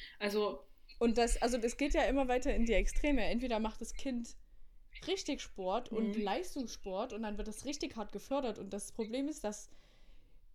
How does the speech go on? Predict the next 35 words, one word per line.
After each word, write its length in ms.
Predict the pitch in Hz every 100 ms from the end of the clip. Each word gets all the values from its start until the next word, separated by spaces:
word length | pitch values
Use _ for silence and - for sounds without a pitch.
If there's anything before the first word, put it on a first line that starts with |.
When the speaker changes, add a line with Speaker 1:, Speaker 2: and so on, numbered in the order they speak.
| - - - - - - -
Speaker 2:
dass 220 | 226 -
die 140 | - -
Ansprüche 640 | 370 - - 247 262 262
an 120 | 208
die 100 | 202
Kinder 300 | - 277 208
im 80 | 190
Leistungssport 560 | 196 - 320 - 220
manchmal 320 | 202 208 202 185
auch 120 | 196 - - - -
im, 300 | 226 220 196 - - - - - - -
äh, 260 | 196 185 170 208
geringen 420 | 214 226 320 277
Alter 400 | 202 254 220 214
zu 200 | - 214
hoch 200 | 277 339
sind, 340 | - 165 175 202
Speaker 1:
Mhm. 320 | 196 220 - -
Speaker 2:
zum 100 | -
Beispiel. 280 | 190 190 -
Oder 160 | 208 202
dass 200 | 196 -
es, 280 | - - - -
äh, 200 | 190 185
unter 240 | 220 220
zu 200 | - 262
viel 180 | 247 233
Druck 220 | 262 302
steht. 320 | - 165 170 -
So, 140 | 208
und 120 | 180 165
auf 100 | -
der 100 | 190
anderen 300 | 254 262 233
Seite 460 | 226 233 247 277